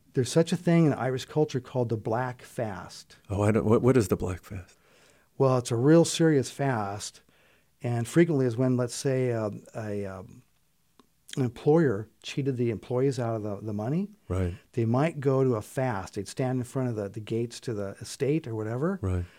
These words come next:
Speaker 1: and be just shut about twenty-four hours a day. They'd look terrible.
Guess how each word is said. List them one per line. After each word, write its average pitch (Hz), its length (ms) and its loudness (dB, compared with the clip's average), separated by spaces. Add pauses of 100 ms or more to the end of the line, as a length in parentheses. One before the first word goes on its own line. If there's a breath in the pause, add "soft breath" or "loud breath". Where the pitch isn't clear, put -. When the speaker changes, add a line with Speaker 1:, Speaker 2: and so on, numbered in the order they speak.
(260 loud breath)
Speaker 1:
and 123 160 -2
be 127 120 0
just 120 180 -2
shut 143 100 2
about 120 240 0
twenty-four 147 400 0
hours 143 240 0
a 131 60 0
day. 131 180 0
They'd 117 120 -2
look 104 140 -8
terrible. 131 600 -4